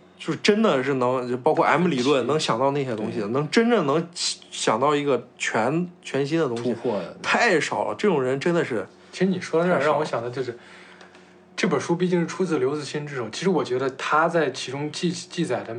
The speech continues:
Speaker 3: 写下的每一个角色，他们的心路历程，说不定都是自己他在思考中所得到的结论。
Speaker 1: 是，是的，是的。
Speaker 3: 比如说昆虫这个东西，我觉得他说不定在思考到某一点的时候，
Speaker 1: 对。
Speaker 3: 他意识到自己何其渺小，得到了这个结论。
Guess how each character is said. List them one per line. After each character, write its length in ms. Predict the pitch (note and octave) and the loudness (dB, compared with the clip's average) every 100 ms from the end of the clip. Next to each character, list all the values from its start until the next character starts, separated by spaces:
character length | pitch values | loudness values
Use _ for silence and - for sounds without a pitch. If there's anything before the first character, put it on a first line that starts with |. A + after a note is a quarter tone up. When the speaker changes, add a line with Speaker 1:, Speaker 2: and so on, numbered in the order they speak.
| C3 | -12
Speaker 3:
写 240 | - - A2 | -10 -6 -2
下 140 | C#3+ | -2
的 60 | C#3+ | -4
每 240 | A2 G2+ | -6 -8
一 20 | |
个 100 | A#2 | -6
角 160 | A#2+ A2 | -6 -6
色， 160 | A2 B2 | -10 -10
他 120 | - | -8
们 80 | C3+ | -8
的 60 | B2+ | -8
心 240 | - C3+ | -8 -8
路 80 | C3+ | -6
历 80 | B2 | -8
程， 160 | A#2+ | -8
说 160 | - C3+ | -8 -6
不 60 | |
定 180 | D3 B2+ | -6 -6
都 100 | C3 | -6
是 80 | C3 | -6
自 180 | B2+ D3 | -8 -10
己 100 | A2 - - - - | -12 -18 -20 -20 -8
他 140 | - | -2
在 120 | D#3+ C#3+ | 0 0
思 220 | - C#3+ | -2 -4
考 160 | A#2 | -4
中 160 | A2 B2+ | -6 -6
所 140 | B2 | -6
得 220 | A#2 - E3 | -2 4 4
到 60 | |
的 60 | - | 2
结 140 | - | -8
论。 100 | - - | -14 -6
Speaker 1:
是， 160 | - D3+ | 0 0
是 40 | |
的， 120 | G2+ | 0
是 120 | - | -2
的。 60 | A2 | -2
Speaker 3:
比 80 | D3+ | 0
如 140 | E3+ | 2
说 120 | F3+ F#3 | 2 0
昆 260 | - G#3+ | 0 0
虫 180 | F3+ C#3+ | 0 -2
这 60 | C#3 | -4
个 60 | |
东 100 | B2+ | -4
西， 60 | B2 | -2
我 100 | B2 | -2
觉 80 | C#3+ | 0
得 80 | |
他 100 | D#3+ | -2
说 160 | E3+ F#3+ | -2 0
不 60 | E3+ | -2
定 100 | E3+ | -2
在 140 | E3+ | -4
思 180 | - - | -4 -4
考 160 | - | -4
到 140 | A#2+ C3+ | -6 -6
某 240 | B2 G#2+ | -6 -8
一 100 | B2+ | -8
点 280 | E3+ - G2+ | -6 -6 -8
的 100 | G#2 | -10
时 100 | G2 | -12
候， 160 | A2 A2 - - | -14 -14 -20 -6
Speaker 1:
对。 160 | - D3 | -2 -2
Speaker 3:
他 80 | C#3+ | 0
意 160 | F3+ | 0
识 120 | D#3 C#3 | 0 0
到 140 | C3+ | -2
自 160 | B2+ C3 | -2 -8
己 80 | |
何 180 | A2+ - | -8 -8
其 200 | A2+ A#2+ | -10 -10
渺 160 | A#2+ B2 | -8 -8
小， 120 | A2+ | -10
得 220 | A2+ A2+ | -10 -6
到 200 | C3 D#3+ | 0 0
了 80 | B2 | 0
这 100 | A2+ | -6
个 80 | A2+ | -14
结 200 | G2+ G2 | -14 -16
论。 100 | F#2+ | -18